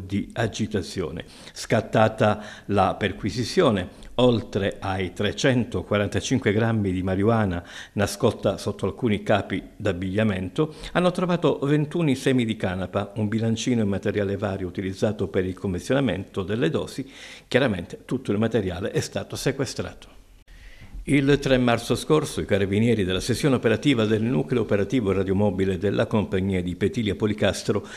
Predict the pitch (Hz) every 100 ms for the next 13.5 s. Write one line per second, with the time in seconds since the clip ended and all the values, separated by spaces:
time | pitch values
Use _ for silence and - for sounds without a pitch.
0 | - - 131 135 131 127 165 170 - 175
1 | 160 - 139 139 151 143 135 120 110 104
2 | 104 120 110 98 110 - 104 98 101 95
3 | 92 104 95 104 98 90 87 92 98 113
4 | 95 98 85 - 113 104 107 - 117 107
5 | 117 107 110 120 117 110 113 113 110 -
6 | - - - 151 160 156 120 117 107 107
7 | 104 113 87 87 - - - - 104 101
8 | 110 92 90 - 95 107 - 101 90 90
9 | 95 107 127 117 101 98 92 95 107 101
10 | 90 90 95 117 98 87 92 104 98 92
11 | - 95 - 104 98 - - - 110 101
12 | 95 - 98 87 - - 107 92 - 110
13 | 110 - - -